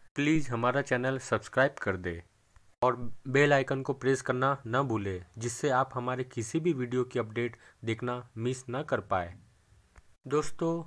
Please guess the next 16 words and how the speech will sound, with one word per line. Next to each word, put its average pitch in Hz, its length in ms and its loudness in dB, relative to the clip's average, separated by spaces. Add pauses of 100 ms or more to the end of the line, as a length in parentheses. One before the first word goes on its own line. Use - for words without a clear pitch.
शास्त्रों 139 500 -2
में 160 320 -2
हल्दी 123 280 2
का 147 140 0
एक 143 220 -2
अलग 120 300 -2
ही 147 220 0
स्थान 104 400 -2
है। 87 220 -10 (800)
ये 139 140 0
जितनी 160 480 -2
सेहत 143 440 0
के 175 120 2
लिए 165 120 2
लाभप्रद 143 640 0
है, 143 320 0